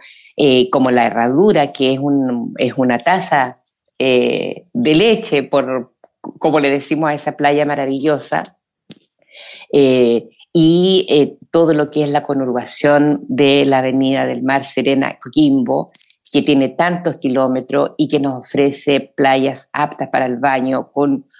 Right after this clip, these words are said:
una temperatura agradable, con una arena muy exquisita. Así es que, eh, de atractivos en términos de sol y playa,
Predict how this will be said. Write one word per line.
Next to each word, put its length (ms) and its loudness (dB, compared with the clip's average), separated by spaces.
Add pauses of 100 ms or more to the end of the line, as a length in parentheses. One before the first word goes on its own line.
(160)
una 260 0
temperatura 680 -2
agradable, 840 -2
con 300 2
una 200 2
arena 540 -2
muy 260 0
exquisita. 840 -2 (380)
Así 340 0
es 140 -2 (100)
que, 400 2
eh, 580 0 (360)
de 240 0
atractivos 640 -2
en 140 -6
términos 260 -4
de 100 -6
sol 240 -2
y 40 0
playa, 760 0